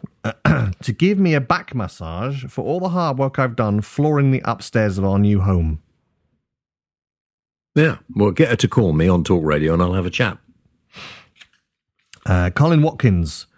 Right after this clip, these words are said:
Speaker 1: "Should I take my wife to Stringfellows?"
Speaker 2: Well, I used to take mine. I see no reason why not. I, and, uh, I had a very, uh, entertaining evening with Margaret Thatcher there once, so, yeah, I think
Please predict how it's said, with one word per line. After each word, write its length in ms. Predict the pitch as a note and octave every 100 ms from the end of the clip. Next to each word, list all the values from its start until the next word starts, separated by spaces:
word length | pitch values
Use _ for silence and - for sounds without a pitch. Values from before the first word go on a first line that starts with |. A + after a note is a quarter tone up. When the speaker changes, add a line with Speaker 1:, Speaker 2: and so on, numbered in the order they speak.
| _ - -
Speaker 1:
"Should 280 | - - G#3+
I 120 | G3+
take 240 | - E3+ D#3+
my 160 | A2
wife 500 | G#2 A#2+ E3+ G#3+ -
to 120 | - G2+
Stringfellows?" 1000 | - - F#3+ D3+ G#2+ F2+ D2+ C#2+ - - _ _ _ _ _ _ _ - - -
Speaker 2:
Well, 160 | - D3
I 100 | C3
used 220 | E3 E3+
to 60 | B2+
take 200 | C#3 B2
mine. 460 | A#2+ C#3 A2 D3+
I 140 | E3 G#2+
see 180 | - G#2+
no 140 | F#2+
reason 340 | F#2 G2 E2+
why 160 | F2 F2+
not. 280 | A2 D#3 -
I, 440 | F#2 F#2 E2+ E2
and, 240 | F2 F2 F2+
uh, 280 | F2 F2 E2
I 40 |
had 100 | F#2
a 40 |
very, 380 | F2 G2 G2 F2
uh, 240 | E2 E2+ E2+
entertaining 500 | F#2 F2 - F#2 F2+
evening 360 | F#2+ E2+ F2+ F2
with 140 | F2+
Margaret 420 | F#2 G2+ G#2 C3+
Thatcher 320 | - D#3 - C#3
there 180 | D#2
once, 280 | D#2 G#2+ C3+
so, 180 | - F#2+
yeah, 220 | G2+ G3+
I 100 | -
think 200 | - D#2